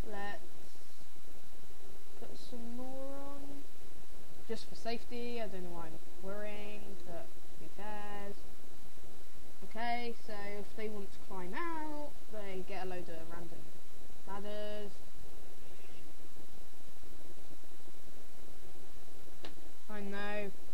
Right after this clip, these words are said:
Let's just put a few down the side. You probably will be thinking, "Get on with the video." Well, you can skip, skip part of the video if you want.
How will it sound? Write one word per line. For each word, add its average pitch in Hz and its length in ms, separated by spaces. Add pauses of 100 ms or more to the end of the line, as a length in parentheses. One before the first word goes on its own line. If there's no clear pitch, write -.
(300)
Let's 208 160
just - 220
put 202 100
a 185 40 (120)
few 202 220
down 196 240
the 190 100
side. 214 680 (1300)
You 202 280
probably 208 360
will 202 140
be 196 160
thinking, 202 460
"Get 370 200
on 381 100
with 359 140
the 370 80
video." 302 500
Well, 262 220
you 269 120
can 285 200
skip, 392 220 (280)
skip - 320
part 202 220
of - 40
the 190 80
video 196 340
if 190 180
you 190 60
want. 269 200